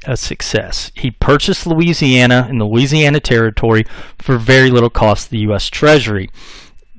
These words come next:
This doubled the size of the United States. If you have that on your, uh, resume for president, that is gonna be pretty impressive. So Jefferson, he actually has one of the most successful first terms that any president in U S history will ever have.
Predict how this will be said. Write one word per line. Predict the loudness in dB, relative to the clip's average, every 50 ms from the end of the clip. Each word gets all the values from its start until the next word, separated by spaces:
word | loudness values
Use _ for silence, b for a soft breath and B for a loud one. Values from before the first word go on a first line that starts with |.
| -20 -16
This | -8 0 4 4 4 4 2 0
doubled | 0 2 2 2 4 2 2 2
the | 2 0
size | 2 4 4 4 4 2 2
of |
the | -2 0
United | 2 2 4 4 4 4 2 0 -2 -4
States. | -2 2 2 2 2 -2 -6 -10
If | -10 -4
you | 0 2 2 4
have | 4 4 2 2 2
that | 2 4 6 6 4 2 0 0
on | 2 2 2 2
your, | 4 4 4 4 4 2 0 B B B B B B 0
uh, | 2 4 6 6 4 4
resume | 4 4 4 4 4 2 2 2 2 2
for | 0 0 0 0 0 0 -2 -4 -4
president, | 0 2 2 2 2 0 0 0 0 -2 -4 -12 B B B B B
that | -4 2 4 4 4 4 2
is | -2 -4
gonna | -2 0 0 0
be | 2 0 -2 0
pretty | 0 -2 -2 -2 -2 -2
impressive. | -6 -6 -4 0 2 2 2 2 0 -4 -10 -12 -14 b b b b b b
So | -2 0 0 0
Jefferson, | 0 2 2 4 4 4 2 -2 -4 0 0 0 0 0 -2 -6
he | -6 -2 0
actually | 0 0 0 0 0 2
has | 2 2 0 0
one | 0 0 0
of | 0
the | -2 0
most | 0 0 0 0
successful | -4 -8 -8 -8 -4 0 0 0 0 0 0 -2 -2 -2
first | -2 0 0 0 0 0 -4 -6
terms | -4 -2 -2 -2 -2 -2 -4
that | -6 -6 -2
any | -2 0 0 0 0
president | 0 0 0 0 0 0 0 -2 -2 -2 -2
in |
U | -2 -2 -2
S | 0 0 -2
history | -2 -2 -4 -8 -10 -10
will | -8 -4 -2 -2
ever | -2 -2 -4 -8 -10 -4
have. | 0 2 2 2 2 0 -2 -6